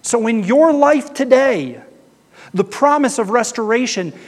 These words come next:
has been fulfilled in the person of Jesus, and it is available to you. In your life today, the promise of rejuvenation has been fulfilled in the person of Jesus, and it is available to you. And if you have accepted Jesus,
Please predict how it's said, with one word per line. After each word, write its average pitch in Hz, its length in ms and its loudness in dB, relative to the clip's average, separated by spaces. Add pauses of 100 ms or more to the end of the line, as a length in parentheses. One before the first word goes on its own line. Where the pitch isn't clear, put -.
has 208 180 -4
been 240 260 0
fulfilled 240 520 0
in 208 80 -2
the 196 80 -4
person 214 420 -6
of 175 100 -10
Jesus, 202 380 -6
and 208 140 -4
it 262 80 -2
is 240 180 -4
available 196 600 0
to - 140 -10
you. 123 320 -10 (680)
In 220 160 0
your 294 260 2
life 285 300 2
today, 277 240 0
the 240 100 0
promise 285 500 -4
of 220 120 -6
rejuvenation 233 840 -4 (140)
has 220 160 -4
been 285 200 0
fulfilled 311 440 -4
in 240 80 -2
the 226 80 -4
person 247 360 -6
of 190 100 -8
Jesus, 226 360 -4 (200)
and 220 160 -4
it 285 120 -2
is 226 120 -2
available 196 680 0
to - 160 -10
you. 135 340 -6 (2750)
And 180 120 -6
if 165 140 -6
you 233 180 -2
have 240 120 0
accepted 240 580 -6
Jesus, 151 760 -10